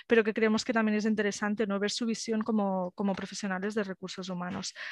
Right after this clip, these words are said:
Ah, esta tarde vamos a, hemos, bueno, nos, tenemos invitado a Jordi Soler,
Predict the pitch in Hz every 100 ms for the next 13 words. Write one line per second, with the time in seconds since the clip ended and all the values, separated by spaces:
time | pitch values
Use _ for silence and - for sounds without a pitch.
0 | - - - 220 208 208 202 202 - 208
1 | 226 220 220 240 220 208 208 208 202 202
2 | - 214 196 190 190 208 196 - - _
3 | 220 214 214 220 220 220 208 208 202 208
4 | 214 214 208 208 - 196 240 339